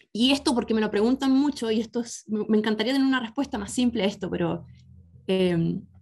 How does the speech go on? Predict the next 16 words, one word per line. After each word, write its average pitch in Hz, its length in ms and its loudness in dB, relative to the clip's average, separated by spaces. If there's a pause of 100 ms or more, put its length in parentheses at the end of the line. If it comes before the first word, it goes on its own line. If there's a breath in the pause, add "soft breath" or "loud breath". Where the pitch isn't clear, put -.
(120)
es 226 100 2
un 233 220 4
poco 262 220 0
más 233 160 2
complejo, 262 400 0
es - 240 -4 (280)
¿cuándo 294 400 2
va 302 60 2
a 285 60 4
ser 269 200 -2
cada 254 200 -2
empresa 240 300 -2
evaluada? 247 600 -2 (160)
La 226 140 -6
respuesta 247 580 -6
es, - 340 -6